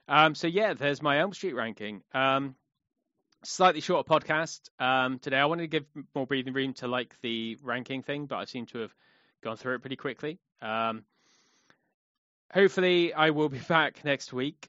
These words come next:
Um, he says this. I'm not gonna make any promises, though. I can't, because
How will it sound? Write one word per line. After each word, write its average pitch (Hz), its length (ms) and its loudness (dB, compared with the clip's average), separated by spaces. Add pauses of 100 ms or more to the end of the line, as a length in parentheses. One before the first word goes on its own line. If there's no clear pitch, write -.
(160)
Um, 123 520 2 (320)
he 117 100 -10
says - 280 -10
this. 98 380 -14
I'm 147 140 -2
not 160 120 -2
gonna 175 100 2
make 165 160 0
any 151 80 -6
promises, 117 440 -8
though. 101 320 -10
I 110 120 -6
can't, 104 320 -6
because 104 420 -10